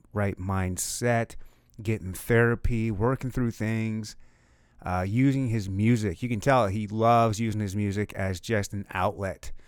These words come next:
a creative outlet to get out his emotions and feelings and, and to, and to chase his passion at the same time. It's an incredible story.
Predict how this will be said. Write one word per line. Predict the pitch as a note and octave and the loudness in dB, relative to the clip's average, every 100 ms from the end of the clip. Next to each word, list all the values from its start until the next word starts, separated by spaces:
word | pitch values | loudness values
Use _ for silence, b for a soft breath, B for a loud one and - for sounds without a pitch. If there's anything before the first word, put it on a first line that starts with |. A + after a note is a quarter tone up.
| b - | b -12
a | |
creative | G#2 - B2+ B2+ B2 | -4 0 2 4 2
outlet | - A2 G#2 G#2+ | 0 -2 0 -6
to | - | -6
get | A2 A#2+ A#2 | -6 0 2
out | A2+ A2 | 2 2
his | G#2+ G#2+ G2+ | 0 -2 -2
emotions | G#2 G#2 G#2+ G2+ - G#2 | 0 2 2 0 -4 -6
and | F#2 E2+ | -6 -8
feelings | - A2 G#2+ G2+ F#2+ F2+ F2+ | -6 0 0 0 -2 -4 -8
and, | F2 E2+ - b b b b b - | -10 -14 -16 b b b b b -8
and | A2 | -2
to, | G#2 G#2+ | -2 -2
and | A2 | -4
to | F#2+ | -4
chase | - B2 A2+ | 0 2 2
his | - | -2
passion | - A#2+ G#2 - G#2 | 0 2 2 0 -2
at | F#2 | -6
the | F2+ | -8
same | - G2+ G2 | -6 -4 -4
time. | G2 G2 F#2 | -4 -4 -4
It's | F#2+ | -4
an | E3 | -2
incredible | F3 A#3 F#3+ | 2 2 2
story. | D3+ - B2 A2+ A2 | 0 4 6 6 4